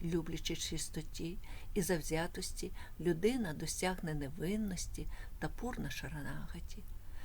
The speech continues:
Під час появи Бхагавана на землі його завжди недооцінюють і не помічають. Люди думають, що його божественність лише перебільшення, його чудеса — обман, а його любов —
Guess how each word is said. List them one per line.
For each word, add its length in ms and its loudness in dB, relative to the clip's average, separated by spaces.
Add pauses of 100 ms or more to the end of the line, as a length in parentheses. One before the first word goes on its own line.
(200)
Під 160 -2
час 240 0
появи 520 0
Бхагавана 600 0
на 140 0
землі 520 -2 (340)
його 240 0
завжди 520 0
недооцінюють 1120 0
і 80 0
не 140 4
помічають. 840 -2 (540)
Люди 300 10
думають, 640 2
що 220 2
його 260 6
божественність 920 0 (360)
лише 300 4
перебільшення, 920 0 (540)
його 220 2
чудеса — 640 4 (300)
обман, 440 0 (420)
а 100 8
його 240 10
любов — 360 6